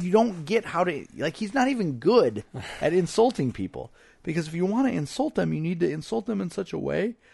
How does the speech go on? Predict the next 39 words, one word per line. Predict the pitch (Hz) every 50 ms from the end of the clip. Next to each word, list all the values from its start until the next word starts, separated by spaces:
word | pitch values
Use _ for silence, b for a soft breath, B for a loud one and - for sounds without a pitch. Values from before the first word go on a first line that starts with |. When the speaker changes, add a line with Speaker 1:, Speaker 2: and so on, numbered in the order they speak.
| b b b
Speaker 1:
that | - 151 - -
people | - 196 208 185 180 190 185
will | 175 165
be | 147 147 151 165
on | 156 147 147
your | 151 143 139
side. | - - - - 76 135 113 98 - - _ _ _
Speaker 2:
Right. | - 104 87 80 - _ _ _ _ _ _ _ _ _ _ _ _ _ _ _ _ _ _ _ _ _ _ _ _ _ _ _ _
Speaker 1:
Whereas | - 147 165 165 147
if | 135 98
he | 131 165
uses | 180 202 226 208 165 147 131
an | 127
actual | - - 139 185 196 - - - 170 147 135
Native | 147 156 175 180 156 143
American | 143 143 147 160 180 175 - - 156 - 127
name | 127 131 139 143 165 202 220 233 262 247 _ _ _ _ _ _ _ _ _ _ _ _ _ _ _ _ _ _ _ _ _ _ _
to | - 147 139
make | 143 147 151 -
fun | - - - 151 170 208
of | 233 220
her, | 233 247 269 285 277 254 233 _ _ _ _ _ _ b b b b b b b b b
like, | 180 180
he | 214 277
would | 349 381 370
probably | - - - 226 226 254 254 240 220 -
almost | 113 160 185 190 185 - -
be | - 156
better | 131 104 131 143 156 147 127
calling | - - 143 147 135 127 117
her | 120 113 104
Tontette | - _ - - - 123 110 - - 131 - - - -
or | 98
something. | - - 107 98 98 - - - - _
Speaker 2:
Yeah. | - 104 98 104 - b b b b b b _
Speaker 1:
Like, | - 110 104 -
"Oh, | - 78 85 - - 131 196 240 240
Lady | 185 120 113 120 113 117 101
Tonto." | - - 117 123 131 127 - - 165 180 196 208 196 -